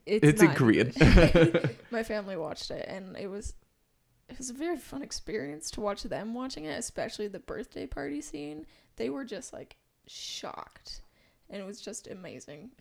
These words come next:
Speaker 3: But, like, I was really surprised that they were laughing so much.
Speaker 2: It's a funny movie.
Speaker 3: It is
Speaker 1: It really
Speaker 3: funny, but I,
Speaker 1: is.
Speaker 3: I guess maybe just because I've,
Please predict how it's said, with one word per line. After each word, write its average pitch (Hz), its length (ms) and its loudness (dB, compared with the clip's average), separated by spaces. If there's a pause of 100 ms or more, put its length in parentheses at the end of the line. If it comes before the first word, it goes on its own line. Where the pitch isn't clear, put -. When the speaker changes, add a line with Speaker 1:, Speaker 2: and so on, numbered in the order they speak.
Speaker 3:
But, 240 140 -4
like, 247 160 -2
I - 140 -4
was 403 220 0
really 254 260 -4
surprised 254 400 -6
that 175 80 -8
they 208 100 -6
were 175 120 -6
laughing 247 560 -8
so 370 240 -10
much. 392 480 -16 (340)
Speaker 2:
It's 170 140 -8
a 165 40 -2
funny 277 320 -2
movie. 294 320 4
Speaker 3:
It - 120 2
is 453 120 2
Speaker 1:
It 247 40 -2
really 330 120 -2
Speaker 3:
funny, 240 400 0
but 262 120 -2
I, 269 60 0
Speaker 1:
is. 254 220 -2
Speaker 3:
I 240 200 -4 (120)
guess 285 300 -8
maybe 240 440 -6
just 233 240 -6
because 226 360 -12
I've, 208 260 -10